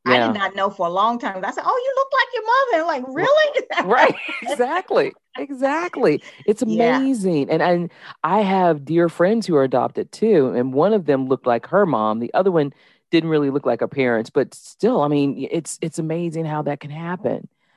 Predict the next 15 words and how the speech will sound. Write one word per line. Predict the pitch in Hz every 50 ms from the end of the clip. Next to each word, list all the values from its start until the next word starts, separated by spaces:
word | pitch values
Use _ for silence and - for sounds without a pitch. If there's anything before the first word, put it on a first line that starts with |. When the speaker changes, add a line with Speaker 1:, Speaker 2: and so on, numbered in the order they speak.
| _ _ _
Speaker 2:
how | - 156 147
you | 147 147 147
look | 131 139 165 165 -
like | 147 123 120 123 120 -
them. | 127 - - - - 139 _ _ _ _ _ _ _ _ _ -
And, | 185 170 165 160 151 151 147 139 - - _ _ _ -
and, | - 165 165
you | 175 160
know, | 147 -
aside | - 160 - - - - 156 151 170 175 180 175
from | - 151 131 135 131
that, | 139 143 156 160 143 127 -
I | - 131 131
know | 139 135 131 131
that, | 127 123 123 120 117 113 -